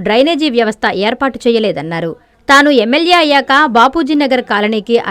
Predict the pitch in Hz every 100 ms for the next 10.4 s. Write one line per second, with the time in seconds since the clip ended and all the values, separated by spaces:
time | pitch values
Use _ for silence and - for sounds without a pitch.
0 | 214 262 269 294 339 294 254 240 226 208
1 | 185 240 208 180 226 277 254 214 - 202
2 | 160 160 165 165 180 175 - _ _ -
3 | 233 285 320 294 269 339 320 220 240 277
4 | 254 233 226 214 208 311 381 247 262 -
5 | 320 269 240 233 208 202 208 208 214 247
6 | 277 208 180 214 208 202 175 190 196 185
7 | 185 214 427 - - 247 320 302 285 285
8 | 302 277 320 285 - 214 - 240 208 190
9 | 170 160 175 165 165 175 175 - _ _
10 | - 247 311